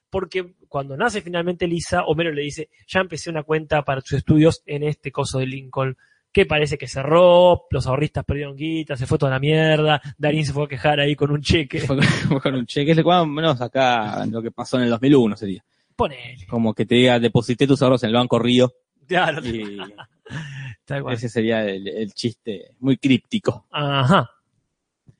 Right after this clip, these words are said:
Speaker 2: Pero bueno, vayamos a las curiosidades, que también hay muchas.
Speaker 1: Muy bien.
Speaker 2: Vamos con la Don Barredora, porque este capítulo le hizo ganar un premio a Dan Castellaneta, no
Speaker 1: Muy
Speaker 2: Humberto,
Speaker 1: bien.
Speaker 2: pobre.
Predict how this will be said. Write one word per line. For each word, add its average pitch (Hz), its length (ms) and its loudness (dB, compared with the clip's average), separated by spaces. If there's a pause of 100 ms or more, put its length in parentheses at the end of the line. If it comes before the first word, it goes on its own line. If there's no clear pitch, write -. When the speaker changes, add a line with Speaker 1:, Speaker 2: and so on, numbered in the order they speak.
(520)
Speaker 2:
Pero 196 200 4
bueno, 110 360 2
vayamos 185 1120 -2
a 135 80 -2
las 131 140 0
curiosidades, 113 680 -2
que 120 100 -10
también 156 240 -2
hay 127 60 0
muchas. - 640 -10 (140)
Speaker 1:
Muy 247 120 -10
bien. 135 140 -10 (680)
Speaker 2:
Vamos 180 240 -2
con 131 160 -2
la 127 80 0
Don 131 220 2
Barredora, 127 640 2
porque 110 200 -6
este 127 160 -6
capítulo 131 560 -4
le 139 120 2
hizo 196 260 2
ganar 143 180 -6
un 117 120 -8
premio 120 520 -8
a 104 180 -10
Dan 123 160 -6
Castellaneta, 110 720 -12
no 170 120 0
Speaker 1:
Muy 160 80 2
Speaker 2:
Humberto, 110 340 0
Speaker 1:
bien. - 60 -12
Speaker 2:
pobre. 104 340 -10